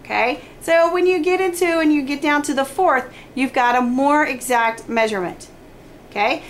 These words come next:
So on the inch side of your ruler, you can notice how each inch is divided into four sections or these quarters. So here's an inch, again on my giant ruler, and there's the one,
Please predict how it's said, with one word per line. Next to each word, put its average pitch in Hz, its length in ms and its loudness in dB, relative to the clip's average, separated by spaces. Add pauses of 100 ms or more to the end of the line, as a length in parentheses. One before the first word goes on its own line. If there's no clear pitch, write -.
(140)
So 339 200 0
on 349 100 4
the 339 160 0
inch 339 240 0
side 277 400 0
of 294 100 -2
your 339 220 0
ruler, 233 560 2 (1120)
you 240 160 -4
can 311 220 2
notice 277 320 2
how 247 280 0
each 392 360 0
inch 302 240 2
is 254 140 -4
divided 226 760 0
into 220 280 -2
four 262 380 0
sections 240 680 -4
or 208 160 0
these 233 200 -2
quarters. 254 640 -2 (460)
So 294 220 0
here's 349 320 -2
an 427 220 0
inch, 262 440 0
again 226 600 -4
on 233 120 2
my 220 140 2
giant 233 580 0
ruler, 220 500 0 (540)
and 208 140 -4
there's 262 320 -2
the 359 140 0
one, 285 760 0